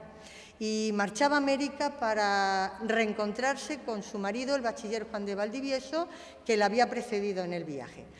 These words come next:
Catalina va a ser durante algunas décadas la primer mujer que marchó de Jerez a América, al menos que sepamos nosotras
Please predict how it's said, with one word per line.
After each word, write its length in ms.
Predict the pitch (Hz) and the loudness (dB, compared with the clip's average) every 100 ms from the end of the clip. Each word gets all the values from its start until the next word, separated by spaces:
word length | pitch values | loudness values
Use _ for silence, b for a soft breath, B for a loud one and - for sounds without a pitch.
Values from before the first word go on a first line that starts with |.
| B B | B B
Catalina 540 | 208 208 233 302 320 | 0 4 4 4 4
va 100 | 339 | 4
a 40 | 285 | 2
ser 240 | 311 311 | -2 -4
durante 420 | 277 226 202 196 | -2 -2 -4 -2
algunas 400 | 185 190 269 294 | -2 -2 -2 -2
décadas 500 | 285 277 285 285 302 311 B B B | -2 -4 -2 0 -2 -2 B B B
la 220 | 190 190 | 2 2
primer 300 | 208 233 262 | 2 2 2
mujer 480 | 254 - 262 277 262 | 0 0 0 -2 -4
que 60 | |
marchó 440 | 196 180 - 240 247 | -6 -6 -4 0 0
de 120 | 233 | 0
Jerez 360 | - 196 226 226 | -2 -2 -2 -2
a 40 | |
América, 420 | 185 165 147 151 | -4 -2 -4 -4
al 80 | 151 | -2
menos 220 | 214 269 | 0 0
que 100 | 277 | -2
sepamos 440 | 240 202 208 185 170 | -6 -2 -2 -2 -6
nosotras 440 | 165 156 151 - | -8 -12 -16 -18